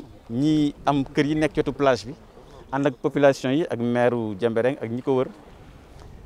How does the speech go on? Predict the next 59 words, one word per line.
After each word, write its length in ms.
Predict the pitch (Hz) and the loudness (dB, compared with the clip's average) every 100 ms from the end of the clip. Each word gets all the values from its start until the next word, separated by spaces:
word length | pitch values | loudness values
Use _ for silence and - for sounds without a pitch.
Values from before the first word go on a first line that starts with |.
| - - - | -20 -18 -8
Nee 220 | 120 160 | -2 0
nañ 120 | 165 156 | 2 2
ma 240 | 160 185 - - | 2 0 -4 -6
am 140 | 170 165 | -2 0
nañu, 160 | 165 | -2
xaatim 320 | 160 170 165 170 | -2 -2 -2 -2
nañu 160 | 165 | -2
benn 180 | 151 156 135 | 0 0 -2
juboo 280 | 151 151 107 - - - - - - - - - - | 0 2 0 -4 -20 -20 -20 -20 -20 -20 -20 -20 -6
pour 80 | 147 | -2
ñu 100 | 156 | 0
am 160 | 190 165 | 0 2
juróom-ñetti 640 | 165 202 185 - 165 156 139 - - - | 4 4 4 -2 -4 -6 -8 -16 -20 -18
buntu 300 | 123 156 185 | -4 -2 2
yoo 120 | 160 156 | 2 4
xam 160 | 156 | 2
ne 80 | 143 | 0
mën 140 | 147 160 | 0 0
nañ 80 | 156 | -2
ko 140 | 170 | -4
ubbi 280 | - 175 196 - - - - - | -6 -4 -6 -12 -20 -20 -20 -10
pour 140 | - 151 | -4 0
que 80 | 170 | 2
ndaw 300 | 147 147 165 | 2 4 4
ñi 140 | 160 | 2
surtout 420 | 151 226 - 196 220 190 - - - - | -2 -6 -6 -10 -12 -20 -20 -20 -20 -10
ñu 120 | 123 | -2
mën 180 | 151 151 | 0 2
a, 180 | 147 151 - - | 2 0 -6 -6
euh, 100 | 131 143 127 | -4 -2 -2
jot 140 | 151 | -4
ci 80 | 123 | -4
plage 240 | 139 127 | 0 0
yi 60 | 131 | 0
nga 80 | 131 | -4
xam 180 | - 120 | -4 -4
ne 60 | |
ñoo 120 | 120 | -4
nekk 140 | 113 110 | -4 -6
fii 100 | 120 | -8
ci, 260 | 120 117 113 - | -6 -6 -8 -8
euh, 100 | 110 - | -6 -4
Cap 140 | 117 | -4
Skirring. 260 | - - 85 - - - - - | -6 -8 -10 -12 -20 -20 -20 -14
Loolu 220 | - 127 139 | -2 0 2
maa 80 | 139 | 0
ngi 80 | |
koy 80 | 135 | 2
rafetlu, 340 | 135 - 120 165 | 2 2 -2 -4
di 60 | 127 | -2
ndokkeel 240 | 127 123 120 | 0 0 0
bu 60 | |
baax 120 | 123 | -2
a 40 | 139 | -2
baax 140 | 120 | -4
le 80 | 120 | -6
gouverneur 320 | 107 110 117 | -6 -4 -4
de 80 | 110 | -6
Ziguinchor 480 | 98 104 107 - 123 | -8 -8 -8 -6 -6